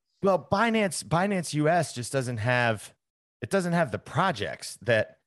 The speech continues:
like, there's probably four projects on there that I can't get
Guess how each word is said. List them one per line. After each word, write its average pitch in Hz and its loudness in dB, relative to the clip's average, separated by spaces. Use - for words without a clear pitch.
like, 107 0
there's 143 2
probably 165 0
four 139 0
projects 135 -2
on 104 -4
there 101 -2
that 101 -4
I 107 0
can't - -4
get 120 0